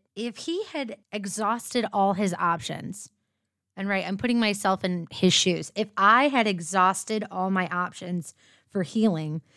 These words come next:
meaning doctors, prayers, rituals, holy men, all the things they could have approached in those days, he must have been at his rope's end to be sitting at this pool hoping for a healing.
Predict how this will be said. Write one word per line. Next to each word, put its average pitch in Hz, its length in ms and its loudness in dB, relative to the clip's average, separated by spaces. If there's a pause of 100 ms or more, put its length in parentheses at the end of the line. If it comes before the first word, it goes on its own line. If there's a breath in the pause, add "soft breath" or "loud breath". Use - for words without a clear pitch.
(220 soft breath)
meaning 196 300 4
doctors, 214 560 4
prayers, 214 500 0
rituals, 196 540 -4
holy 214 280 -4
men, 190 240 -2
all 240 280 4
the 262 80 6
things 233 260 12
they 190 140 4
could 208 160 6
have 185 80 6
approached 190 480 6
in 180 100 -10
those 180 260 -10
days, 170 440 -14 (1160)
he - 240 -4
must 311 380 2
have 214 260 0
been 190 380 4
at 208 160 -2
his 190 220 -2
rope's 202 500 -2
end 180 460 -2 (680)
to 240 140 2
be 220 220 2
sitting 196 640 2
at 190 200 -2
this 190 180 -2
pool 180 640 0
hoping 196 320 2
for 170 140 -8
a 160 40 -4
healing. - 440 -14